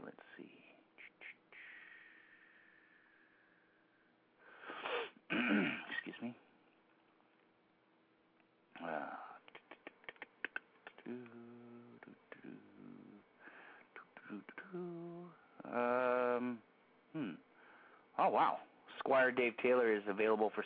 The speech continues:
seminars, wrestling bookings, autograph appearances. I'm gonna have to try to get him on. Um, you can, you can book Mister Taylor through Bill Barron's, uh, at showbiz, S H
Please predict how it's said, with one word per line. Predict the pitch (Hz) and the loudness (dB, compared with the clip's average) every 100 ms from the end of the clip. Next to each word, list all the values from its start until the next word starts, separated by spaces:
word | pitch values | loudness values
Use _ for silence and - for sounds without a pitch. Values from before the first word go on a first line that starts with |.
| - | 0
seminars, | 120 127 123 120 - - | 2 4 4 2 -2 -2
wrestling | 110 107 120 110 | 0 0 -2 2
bookings, | 113 117 113 - - - - - | 2 2 0 -4 -18 -20 -10 2
autograph | 110 107 110 104 | 4 4 4 2
appearances. | 104 - 107 104 110 | 2 2 2 2 -2
I'm | 120 | 0
gonna | 214 156 | 2 2
have | - | 0
to | |
try | 98 104 | 0 2
to | 92 | 2
get | 85 | 0
him | 87 87 | 2 4
on. | 85 80 - - - - - - | 4 0 -6 -16 -16 -16 -8 2
Um, | 101 92 95 110 | 4 4 2 2
you | 120 | 2
can, | 139 | 4
you | 127 123 | 2 2
can | 120 | 2
book | 127 135 | 2 2
Mister | 123 110 113 - | 0 0 -4 2
Taylor | 113 117 107 - - | 4 6 4 -2 0
through | 127 123 120 120 - - - - | 4 6 6 4 -4 -20 -8 2
Bill | 110 | 4
Barron's, | 104 98 92 92 92 - - - - - - - | 6 6 6 4 -2 -6 -18 -20 -20 -20 -12 0
uh, | 85 82 - | 4 4 4
at | 85 80 - - _ - - | 4 2 -2 -18 _ -2 2
showbiz, | 120 113 113 107 101 95 - - _ _ _ _ - | 4 4 4 6 4 2 -10 -20 _ _ _ _ 2
S | 117 - | 2 4
H | 113 107 | 4 4